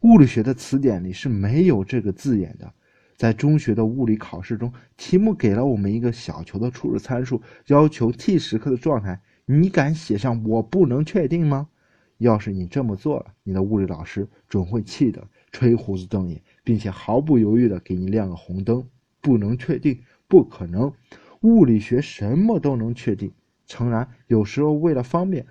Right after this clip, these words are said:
我们也会引进一些统计的方法，比如处理大量的空气分子运动时，但是那是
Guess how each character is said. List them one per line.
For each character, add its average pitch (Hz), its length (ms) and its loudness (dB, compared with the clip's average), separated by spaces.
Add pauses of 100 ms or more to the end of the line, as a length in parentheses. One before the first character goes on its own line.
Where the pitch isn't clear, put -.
(120)
我 127 100 -6
们 165 160 2
也 113 120 0
会 120 200 0
引 90 220 -6
进 131 260 -2
一 113 40 -4
些 143 180 -6
统 87 300 -14
计 127 120 -6
的 113 140 -4
方 101 240 -6
法， 92 160 -12 (200)
比 104 100 -4
如 110 120 0
处 113 220 -4
理 101 140 -4
大 104 260 -12
量 101 220 -8
的 92 100 -10
空 131 260 -8
气 123 140 -2
分 165 220 -4
子 170 120 -8
运 156 220 0
动 139 160 -2
时， 117 240 -2 (260)
但 196 140 2
是 190 140 -2
那 208 240 0
是 - 260 -6